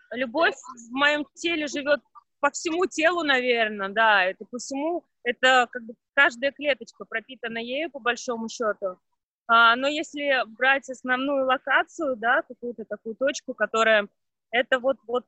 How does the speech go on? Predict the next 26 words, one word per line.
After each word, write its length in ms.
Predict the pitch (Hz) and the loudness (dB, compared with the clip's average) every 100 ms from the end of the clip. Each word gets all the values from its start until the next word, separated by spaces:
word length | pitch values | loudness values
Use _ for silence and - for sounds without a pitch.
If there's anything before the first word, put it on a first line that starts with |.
| - | -2
такая 520 | 247 - 262 220 196 | -2 2 4 4 2
точка, 480 | - 277 - - _ - | 2 0 -2 -8 _ -6
которая 400 | 208 233 226 214 | 0 2 2 2
у 40 | |
нас 200 | 226 233 | 0 0
здесь 220 | 220 254 | -2 -4
посередине, 680 | - 233 247 233 214 294 277 | -6 -4 -4 -4 -2 0 2
мы 120 | 233 | 2
можем 360 | 233 247 226 226 | 4 2 2 2
ее 280 | 233 233 220 _ _ | 4 4 2 _ _
поощущать. 720 | 247 240 - 233 285 294 - - _ _ - | 2 2 2 0 4 4 2 -10 _ _ 0
А, 500 | 220 220 220 220 214 208 - _ - | 6 6 8 4 2 0 -8 _ -10
еще 360 | 214 233 285 262 | -8 -2 4 6
она 240 | 247 240 | 6 2
называется 640 | 240 233 247 254 233 - 226 | 0 0 4 4 4 -2 -2
тор-, 260 | 269 254 247 _ 269 | 4 4 2 _ -2
точка 280 | 269 - | -2 -4
сборки. 680 | 233 220 285 349 - 247 202 _ _ _ _ | -8 4 6 6 2 -2 -2 _ _ _ _
Вот, 300 | 226 247 220 | 2 2 4
она 220 | 214 240 262 | 2 2 0
здесь 360 | 233 359 - | 0 -4 -4
есть 280 | 302 254 - | -6 -6 -6
еще 400 | 240 - 277 262 | -6 2 6 6
под 240 | - 247 220 | 6 2 2
левой 380 | 269 269 226 220 | 4 4 4 4
лопаткой, 760 | 220 220 285 330 - 226 190 | 4 4 4 2 -4 -6 -6